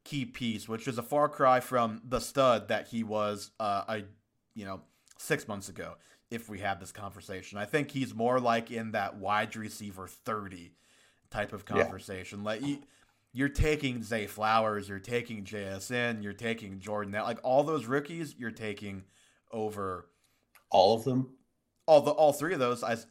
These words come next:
Speaker 1: Jordan
Speaker 2: Okay,
Speaker 1: Addison.
Speaker 2: okay. I didn't know if we were just saying all rookies
Speaker 1: No,
Speaker 2: from the
Speaker 1: no, no,
Speaker 2: last
Speaker 1: no,
Speaker 2: class
Speaker 1: no,
Speaker 2: month.
Speaker 1: no, no, no.
Speaker 2: <laughs>
Speaker 1: But, like, Puka Nacua, obviously, you're taking over him. Uh, Tank Dell, I think at this point you're taking over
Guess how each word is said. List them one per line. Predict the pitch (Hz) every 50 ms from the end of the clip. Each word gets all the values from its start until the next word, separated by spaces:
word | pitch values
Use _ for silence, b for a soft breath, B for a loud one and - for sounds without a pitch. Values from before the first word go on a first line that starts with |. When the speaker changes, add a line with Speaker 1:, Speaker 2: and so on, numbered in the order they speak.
| _ - 123
Speaker 1:
Jordan | 107 131 131 131 120 151
Speaker 2:
Okay, | 147 147 123 117
Speaker 1:
Addison. | 101 98 123 113
Speaker 2:
okay. | 110 117
I | 120
didn't | 131 147 151
know | 139 143 143
if | 139 143
we | 147
were | 143 131
just | 120 -
saying | - 135 120
all | 107 113 120 117 110
rookies | 120 120 151 160
Speaker 1:
No, | 175 185 185
Speaker 2:
from | 190 196
the | 202
Speaker 1:
no, | - -
no, | 170
Speaker 2:
last | 156 151
Speaker 1:
no, | 156
Speaker 2:
class | - 98 98 - - -
Speaker 1:
no, | -
Speaker 2:
month. | - - -
Speaker 1:
no, | - 120
no, | 127 127
no. | 123 147 - - 208
Speaker 2:
<laughs> |
Speaker 1:
But, | - 175 143
like, | 147 139 135 -
Puka | - 165 165 165 160
Nacua, | 135 120 117 - 131 147 156
obviously, | 147 139 139 139 139 139 131 - 160 160
you're | 160 160 160 _ _ _ _ 127 117
taking | 139 135 135 147 139
over | 139 143 139 143 147
him. | 151 147 143
Uh, | 110 117 110 107
Tank | - - 123 110 104 - _
Dell, | - 101 95 104 120 139 156 170 -
I | 117 110
think | 120 120 123 123
at | 117 -
this | 139 131 -
point | - - 131 135 131
you're | 131 135
taking | 135 131 123 120 120 131 123 123
over | 120 120 123 120 131 135 139 135 -